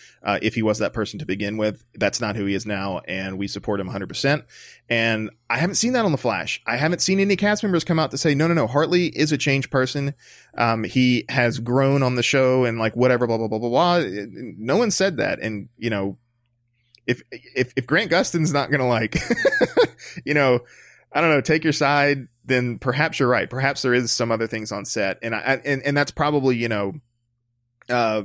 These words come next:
uh, a, a reason there is, is you, you want your cast members to feel, to feel safe, right? Like, and if, and if somebody is saying these kinds of things, like, these deeply misogynistic things that he, that he tweeted about,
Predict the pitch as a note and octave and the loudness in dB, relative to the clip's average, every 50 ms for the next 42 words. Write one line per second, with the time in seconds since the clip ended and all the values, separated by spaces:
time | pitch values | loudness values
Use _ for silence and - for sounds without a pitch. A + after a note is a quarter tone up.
0 | F2+ - - A2 G#2+ G#2 G2+ G2 G2 - - A2 A2 - - A#2 A2+ A#2+ C3+ C3+ | -6 -6 -6 -4 -2 0 -2 -2 -2 -4 -4 -4 -4 -4 -4 -4 0 0 0 0
1 | A2+ A2+ A2+ B2 B2 A2+ G2+ G2+ G2 D#2+ G#2 G#2+ G2+ - - G#2 G#2+ G2+ G#2 G2+ | 0 -2 -2 -2 0 0 0 0 -2 -2 -4 -4 -4 -6 -6 -6 -6 -6 -6 -6
2 | - - - _ _ _ _ _ _ - A#2+ B2+ A#2 - - C#3 C#3 A#2+ C#3 D3 | -8 -10 -12 _ _ _ _ _ _ -12 -10 -10 -10 -10 -4 -4 -2 0 0 -2
3 | - C3 B2 - C#3 C3 B2+ - C3 A#2+ A#2 A2+ G#2+ - - - - A#2+ A2+ A2 | -2 -6 -4 -2 -2 -2 -2 -2 -6 -4 -4 -6 -6 -6 -10 -6 -4 -2 -2 0
4 | G#2+ G#2 G2+ G2+ G#2 - _ _ _ - G#2+ B2 A2+ G2+ - A#2+ G2+ E2+ - - | 0 -2 -2 -4 -8 -12 _ _ _ -8 -4 -2 -2 -2 -2 -4 -6 -6 -6 -6
5 | F2+ G2+ G#2+ - - G#2+ F#2+ - - _ _ _ _ _ _ _ _ _ _ _ | -4 -4 -4 -2 -4 -6 -6 -8 -12 _ _ _ _ _ _ _ _ _ _ _
6 | _ _ _ _ _ _ _ - B2+ B2 A#2+ A2 B2+ C3 B2+ - - D#3 D3+ D3+ | _ _ _ _ _ _ _ -2 0 0 0 0 -2 -2 -2 0 0 0 2 2
7 | D3 C#3 C3+ B2+ A2 - - C#3 C3+ C3+ B2 A#2+ A#2+ - - A#2+ A#2 A2 A2 G#2 | 2 2 2 2 0 2 0 0 0 0 0 -2 -4 -2 -2 -4 -4 -4 -6 -4
8 | - A#2+ A2+ A2+ G#2+ G#2+ - A#2+ A#2 - - B2 B2+ B2 B2+ A#2 G#2+ G#2 - A#2+ | -4 -4 -4 -4 -6 -8 -8 -10 -12 -8 -6 -6 -4 -2 -2 -4 -4 -2 -2 -2
9 | A2+ A2 - - A2 A2+ - - G#2 - A2 G#2+ G#2 F#2 F2+ E2+ A#2 G#2+ F#2+ - | -2 -2 -2 -6 -8 -8 -8 -10 -10 -8 -8 -8 -8 -8 -10 -10 -8 -10 -8 -8
10 | G#2+ G2+ G2+ F#2+ - - B2 C3+ C3+ B2 G#2 F#2+ G2 G2 G2+ F#2 F#2+ - | -10 -10 -10 -12 -8 -4 -2 0 0 0 -2 -4 -4 -6 -6 -6 -8 -10